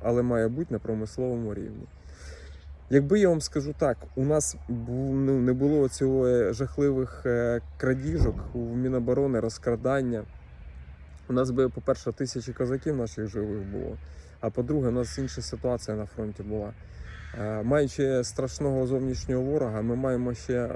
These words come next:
більш страшного внутрішнього ворога, які це Ф С Б-шні агенти, криси, прямі, непрямі, агенти впливу. Вони сидять на вищих державних посадах до сих пір.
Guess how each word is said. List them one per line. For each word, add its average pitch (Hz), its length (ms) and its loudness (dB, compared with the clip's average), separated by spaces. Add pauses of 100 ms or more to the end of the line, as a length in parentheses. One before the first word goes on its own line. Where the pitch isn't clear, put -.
(200)
більш 127 140 0
страшного 123 680 -2
внутрішнього 113 720 -2
ворога, 104 320 -4 (460)
які 120 220 -2
це 139 200 6 (400)
Ф - 100 0
С 147 180 8
Б-шні 143 440 4
агенти, 127 540 2
криси, 131 480 0
прямі, 139 340 4
непрямі, 135 760 4
агенти 143 460 4
впливу. 127 540 4 (320)
Вони 160 180 6
сидять 143 400 4
на 127 80 6
вищих 143 340 2
державних 127 480 2
посадах 120 440 2 (120)
до 127 80 0
сих 127 180 -4 (160)
пір. 113 200 2